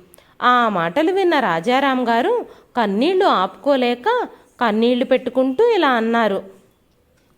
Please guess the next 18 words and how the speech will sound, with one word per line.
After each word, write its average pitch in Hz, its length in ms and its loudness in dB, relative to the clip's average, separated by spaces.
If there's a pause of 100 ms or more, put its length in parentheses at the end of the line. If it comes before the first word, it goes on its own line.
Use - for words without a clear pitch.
(340)
"అమ్మా, 226 480 0 (240)
నాకు 208 340 0
కూడా 285 260 2
కుటుంబం 269 500 0
ఉంది, 202 400 -4 (340)
నాకు 208 420 0
ఒక 453 240 2
కొడుకున్నాడు, 254 720 0 (680)
సొంత 233 340 0
ఇల్లుంది, 294 800 0 (460)
కానీ 233 500 0 (220)
ఆ 240 200 2
ఇంట్లో 208 400 -2
ఈ 370 180 2
తల్లిదండ్రులకు 302 720 0
స్థానం 285 560 -2
లేదు" 233 320 0 (320)
అని 226 180 0